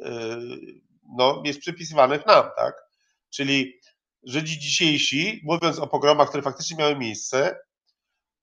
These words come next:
e, bo część z nich być może miała miejsce na byłych ziemiach polskich, tak? Czyli to byli Żydzi, którzy byli kiedyś poddanymi, czy ich, ich,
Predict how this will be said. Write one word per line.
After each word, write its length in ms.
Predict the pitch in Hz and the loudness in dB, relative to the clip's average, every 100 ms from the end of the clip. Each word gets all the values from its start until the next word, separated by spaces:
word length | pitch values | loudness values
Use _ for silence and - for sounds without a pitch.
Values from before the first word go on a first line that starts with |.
| _ - | _ -2
e, 760 | 117 113 117 113 113 113 113 113 - - - | 2 4 4 2 2 2 0 -4 -10 -6 2
bo 120 | 139 | 2
część 280 | 170 160 131 | 4 0 -2
z 40 | |
nich 200 | 139 - - 139 131 - _ - | -6 -8 -16 -20 -20 -20 _ -18
być 160 | - | -4
może 220 | 147 135 139 | 2 2 4
miała 320 | 139 131 127 | 8 8 8
miejsce 400 | 131 127 - 120 | 2 -2 -2 0
na 340 | 120 120 110 - - _ - | 6 6 6 2 -10 _ -4
byłych 360 | 131 175 139 | 2 4 4
ziemiach 320 | 127 135 120 | 0 0 0
polskich, 440 | 120 107 - 160 170 | 0 -2 -2 -10 2
tak? 360 | - 151 - - _ _ _ | 4 4 2 -18 _ _ _
Czyli 200 | - 139 | -6 -2
to 100 | 139 | 0
byli 240 | 147 139 | 0 -2
Żydzi, 300 | 117 170 139 | -2 -2 -4
którzy 280 | - 135 131 | -6 -4 -2
byli 500 | 131 147 135 120 - _ _ _ | 0 0 -2 -4 -8 _ _ _
kiedyś 260 | - 156 135 | -4 -2 -2
poddanymi, 760 | 147 139 131 131 135 131 117 110 _ _ - | -2 0 0 0 -2 -4 -6 -10 _ _ -14
czy 120 | 143 | -10
ich, 200 | 139 - | -10 -10
ich, 180 | 131 | -12